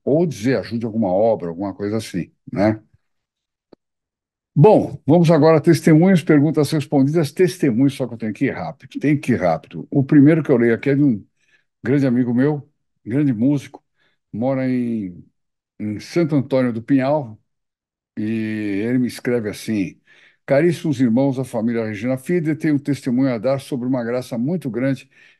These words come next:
que, aliás, o nome dele é o senhor Ayrton, <laughs> eu não falei o nome do senhor Ayrton.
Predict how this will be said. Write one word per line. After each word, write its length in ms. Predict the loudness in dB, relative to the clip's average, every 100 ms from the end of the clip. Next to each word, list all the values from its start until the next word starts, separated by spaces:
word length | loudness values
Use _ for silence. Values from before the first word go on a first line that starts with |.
| _
que, 160 | -10 -6
aliás, 460 | -4 -2 0 -2 -2
o 40 |
nome 180 | -2 -2
dele 160 | -2 -4
é 20 |
o 40 | -4
senhor 220 | -4 -4
Ayrton, 440 | -4 -4 -4 -10 -14
<laughs> 80 | -4
eu 80 | -4
não 60 |
falei 340 | -4 -4 0 2
o 20 |
nome 180 | 2 0
do 60 | -2
senhor 260 | -2 -2 -2
Ayrton. 240 | -8 -10